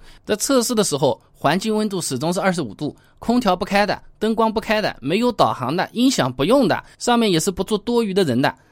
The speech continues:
那我们真的开的时候，实际情况肯定有偏差的啊！你这个开空调，你最起码相差个零点七到一点五升百公里的油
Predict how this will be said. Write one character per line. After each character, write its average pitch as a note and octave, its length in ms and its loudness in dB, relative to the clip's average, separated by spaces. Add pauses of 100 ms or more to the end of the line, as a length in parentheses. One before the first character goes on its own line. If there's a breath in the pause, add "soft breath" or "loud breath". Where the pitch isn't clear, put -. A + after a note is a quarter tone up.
那 G3+ 140 4
我 F3 100 6
们 D#3 140 0
真 B3 160 4
的 A3+ 80 6
开 - 180 4
的 D3 120 4
时 C#3 100 0
候， C3 80 4
实 B2+ 160 -2
际 C3+ 100 -2
情 C3 140 -4
况 C3 100 2
肯 C3+ 200 -2
定 C#3+ 100 2
有 D3 100 2
偏 A#2 240 -2
差 A2+ 220 -2
的 G#2 160 -8 (220 loud breath)
啊！ D3+ 140 2
你 C#3+ 120 0
这 C3+ 100 -6
个 E3 200 2 (240 loud breath)
开 G#3+ 180 6
空 A#3 160 2
调， C#3+ 340 6
你 C#3 140 -4
最 D#3+ 100 -6
起 C#3 140 -4
码 B2 140 -2
相 C#3 200 -2
差 C#3 140 0
个 B2+ 80 -2
零 B2+ 180 0
点 C3 220 -2
七 - 240 -4
到 C3+ 140 0
一 C#3 80 -6
点 B2+ 200 0
五 G2+ 140 -6
升 B2+ 220 -2
百 G2 160 -8
公 A#2 180 -4
里 G#2+ 80 -4
的 F#2+ 120 -10
油 G2 140 -8